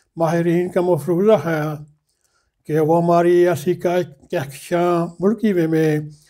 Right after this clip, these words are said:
ज़मीन जैसे लाखों सियारों पे ज़िंदगी मौजूद हो सकती है। हाल ही में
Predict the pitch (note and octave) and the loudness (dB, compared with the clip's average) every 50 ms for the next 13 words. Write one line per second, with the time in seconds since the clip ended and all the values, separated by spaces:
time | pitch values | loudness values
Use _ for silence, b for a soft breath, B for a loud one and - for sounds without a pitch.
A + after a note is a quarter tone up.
0 | b b b b b b _ - C3+ C3+ D#3 E3 E3 E3 E3 F3+ F3+ E3+ C3+ C#3+ | b b b b b b _ -6 -2 0 0 0 0 2 4 4 4 2 2 0
1 | F3 F3+ F3 F3 E3+ F3 E3+ E3+ - - F3 F3 F3+ D3+ - - - _ _ _ | 0 2 2 2 0 0 -2 -4 -4 -2 0 0 0 -2 -4 -10 -18 _ _ _
2 | _ _ _ _ - - E3+ D#3 E3 F3+ F#3 E3 - F3+ F3 F3 F3 F3 E3+ E3+ | _ _ _ _ -10 -4 -2 0 2 2 2 2 2 2 4 4 4 4 2 -2
3 | - _ _ _ _ _ _ _ _ _ _ _ _ D3+ D3 - - _ _ - | -8 _ _ _ _ _ _ _ _ _ _ _ _ -20 -20 -20 -20 _ _ -6
4 | F3 E3+ E3 F3 E3 C#3+ F3+ F3 E3+ F3+ F3+ E3+ D3 E3+ F#3 F#3 C#3 B2 G#3+ A#3 | -6 -2 0 0 0 2 2 2 2 2 0 0 2 4 2 2 4 2 2 2
5 | A#3 A#3 - F3 C#3+ - - - D3 C#3 C#3+ C#3+ C#3+ C#3+ D3 D3 - - - b | 2 2 -2 -6 -8 -8 -10 -10 -6 -4 -4 -4 -4 -6 -8 -8 -12 -14 -20 b
6 | b b b b b b b b b _ _ _ _ _ _ _ _ _ _ _ | b b b b b b b b b _ _ _ _ _ _ _ _ _ _ _
7 | _ _ _ _ _ _ - C3 B2 D3+ E3+ F3+ F#3 F#3 F#3 F#3 F#3 F3+ F3+ F3+ | _ _ _ _ _ _ -4 0 2 2 2 2 2 2 2 2 2 2 2 2
8 | F3+ F3+ | 0 -2